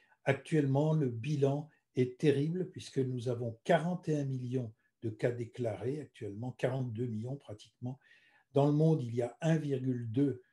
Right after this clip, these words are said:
million de décès déclarés. C'est une sous-estimation car il y en a beaucoup plus probablement. Et nous sommes en train de voir une, une nouvelle,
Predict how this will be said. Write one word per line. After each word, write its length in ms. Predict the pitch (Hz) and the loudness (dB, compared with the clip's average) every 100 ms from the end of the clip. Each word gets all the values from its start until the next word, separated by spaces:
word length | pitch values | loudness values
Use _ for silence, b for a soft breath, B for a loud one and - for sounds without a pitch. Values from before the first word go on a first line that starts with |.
| B - | B -4
million 640 | 127 135 127 135 127 110 107 | -2 0 0 0 -2 -6 -8
de 100 | 104 | -8
décès 480 | 104 131 127 139 | -2 -2 -2 -4
déclarés. 720 | 117 117 - 110 120 165 180 - _ _ | -4 -6 -4 -4 -2 -2 -2 -8 _ _
C'est 260 | - 120 | -8 -6
une 120 | 120 110 | -4 -6
sous-estimation 880 | - 170 143 135 - 120 113 127 | -4 -2 -2 -4 -6 -6 -4 -6
car 180 | 113 104 | -6 -12
il 100 | 101 104 | -16 -10
y 20 | |
en 80 | 110 | -8
a 100 | 107 | -6
beaucoup 340 | 107 123 113 | -6 -8 -10
plus 280 | - 127 113 | -8 -8 -8
probablement. 720 | _ 104 104 92 101 117 147 b b b b b - | _ -10 -10 -8 -8 -6 -8 b b b b b 2
Et 100 | 135 | 4
nous 140 | 139 | 4
sommes 240 | - 143 | 0 0
en 80 | 131 | 0
train 160 | - 131 | -2 -4
de 80 | 117 | 0
voir 360 | 123 143 120 | 2 2 0
une, 200 | 117 107 b b _ | -4 -6 b b _
une 200 | 110 113 | -4 -2
nouvelle, 680 | 123 147 131 139 139 110 | 0 0 2 2 2 -2